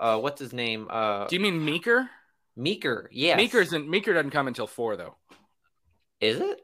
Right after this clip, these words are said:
Speaker 2: Me-, yeah, Meeker doesn't come until four. No, the guy,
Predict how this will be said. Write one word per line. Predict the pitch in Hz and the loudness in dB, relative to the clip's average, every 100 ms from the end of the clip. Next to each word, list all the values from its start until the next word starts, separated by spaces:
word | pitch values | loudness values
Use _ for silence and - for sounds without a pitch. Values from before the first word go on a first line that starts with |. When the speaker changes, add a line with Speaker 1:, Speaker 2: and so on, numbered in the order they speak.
| _ - | _ 0
Speaker 2:
Me-, | 151 | 0
yeah, | 147 139 | 4 4
Meeker | 135 156 160 | 4 0 0
doesn't | 135 | -2
come | 120 123 | -2 -6
until | 107 104 | -6 -8
four. | - 98 87 _ _ _ - - - - | -8 -10 -10 _ _ _ -20 -20 -20 6
No, | 196 196 | 10 10
the | 170 196 | 10 8
guy, | 202 185 | 10 8